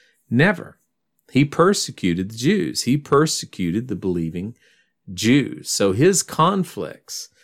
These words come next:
was always with the Jews, never with the body of Christ.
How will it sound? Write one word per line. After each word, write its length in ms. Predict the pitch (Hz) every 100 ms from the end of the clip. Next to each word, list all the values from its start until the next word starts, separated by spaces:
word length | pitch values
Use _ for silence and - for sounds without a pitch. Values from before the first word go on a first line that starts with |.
| _
was 200 | 120 95
always 600 | 117 143 180 117 85 -
with 140 | - -
the 80 |
Jews, 500 | - 98 85 - - - _ _ _
never 320 | 107 104 156 135
with 300 | 92 78 -
the 80 |
body 300 | - 82 80
of 80 | 95
Christ. 460 | - 165 - -